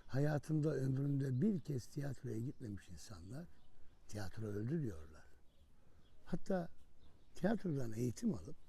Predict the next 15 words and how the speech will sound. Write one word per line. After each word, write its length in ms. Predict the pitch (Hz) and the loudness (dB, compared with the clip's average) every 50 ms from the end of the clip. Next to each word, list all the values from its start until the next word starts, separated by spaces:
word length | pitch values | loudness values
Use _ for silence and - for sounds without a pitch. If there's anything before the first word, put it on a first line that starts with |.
| - - - - - - | -8 -8 -8 -6 0 2
bir 280 | 151 202 190 156 127 | 4 6 6 6 4
daha 160 | 120 113 107 | 4 2 0
tiyatronun 540 | 104 - - 185 185 - - 139 131 123 113 | 0 0 0 0 0 0 -2 -4 -4 -2 -4
kapısını 480 | 110 - 160 143 - - - 147 143 156 | -4 -2 -4 -4 -4 -4 -6 -4 -4 -2
açmayan 500 | 151 - - - 107 101 110 139 170 170 - - - - - - - - - - - - - | -2 -4 -4 -6 -8 -8 -8 -8 -8 -10 -8 -8 -8 -8 -8 -10 -10 -12 -12 -12 -12 -10 -4
birçok 520 | 120 131 196 196 - - 151 127 - - | 2 6 6 6 6 2 -2 -4 -4 -6
insan 440 | 104 90 - - 110 95 87 85 80 | -6 -6 -8 -8 -10 -10 -10 -12 -14
var. 120 | 80 - - - - - - - - - - - - - - - - - - - - - - - - - - - | -14 -14 -14 -14 -12 -12 -14 -14 -16 -18 -14 -12 -12 -12 -10 -12 -12 -12 -8 -8 -8 -6 -6 -6 -6 -6 -6 -6
Tiyatroyu 640 | - - 185 202 226 - - 170 160 127 104 85 - - - - - - - - - - - - | 2 6 8 8 8 6 4 2 0 0 0 -4 -6 -10 -10 -12 -12 -14 -16 -16 -18 -18 -6 2
öldürenler, 680 | 131 156 156 143 131 135 123 107 110 120 139 165 175 165 - - - - - - - - - | 4 6 8 8 8 6 6 4 2 2 2 0 0 -2 -4 -10 -14 -14 -14 -14 -10 -4 0
öldürmeye 540 | - 147 147 135 156 151 143 143 156 185 190 | 4 6 6 8 8 6 6 6 6 6 6
çalışanlar 720 | - 160 120 107 - - 107 101 101 95 87 80 78 - | 6 2 0 -2 -4 -4 -4 -4 -4 -4 -4 -6 -8 -8
daha 240 | - - - - - | -8 -8 -8 -8 -8
doğrusu 380 | - - - - - - - - | -6 -8 -6 -6 -6 -6 -6 -4
sizlersiniz. 880 | - 143 147 143 147 156 139 113 - - - - - - - - - | -2 0 2 4 4 4 2 0 -2 -6 -10 -12 -12 -12 -14 -14 -12